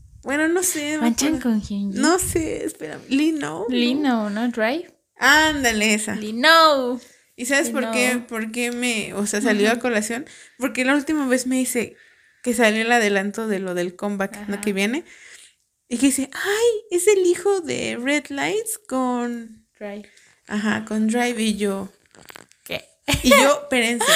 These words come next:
Speaker 1: yo la primera vez que me lo dije, fui a buscar en la discografía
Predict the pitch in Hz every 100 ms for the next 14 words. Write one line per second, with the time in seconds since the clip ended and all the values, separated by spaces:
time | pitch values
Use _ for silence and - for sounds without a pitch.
0 | 539 208 233 269 370 277 381 277 269 285
1 | 214 214 254 247 - 220 285 381 403 262
2 | - 214 220 254 226 220 202 190 185 -
3 | 208 415